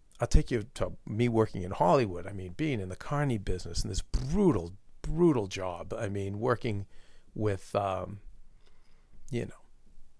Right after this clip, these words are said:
ex-cons, junkies, thieves, mobsters. I mean, you name it, sleeping under trucks. I mean, the things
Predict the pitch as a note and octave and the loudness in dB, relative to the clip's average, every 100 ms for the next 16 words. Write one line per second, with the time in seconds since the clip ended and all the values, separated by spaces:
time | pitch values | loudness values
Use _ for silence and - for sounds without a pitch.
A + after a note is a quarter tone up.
0 | - - - - - - B2 - - G2+ | -20 -20 -20 -20 -12 -2 -2 -2 -6 -6
1 | G2 F2+ - A2 G#2 F#2 - - G#2 F#2 | -6 -6 -2 -2 -2 -2 -2 0 -2 -2
2 | A2+ A2 G#2+ G2+ - G2+ G2+ G2+ G#2+ A2 | -2 0 0 -2 -6 -8 -6 -6 -6 -4
3 | B2 C3 A#2+ G#2 G2+ G#2 - D3+ C#3 B2+ | -6 -6 -4 -2 -2 0 2 2 2 0
4 | G#2+ F#2+ F#2 - G2 - G#2 G2+ G2+ G2+ | -2 -4 -8 -4 -4 -2 -4 -4 -6 -4
5 | C3+ C3 A2+ - | -2 0 -2 -6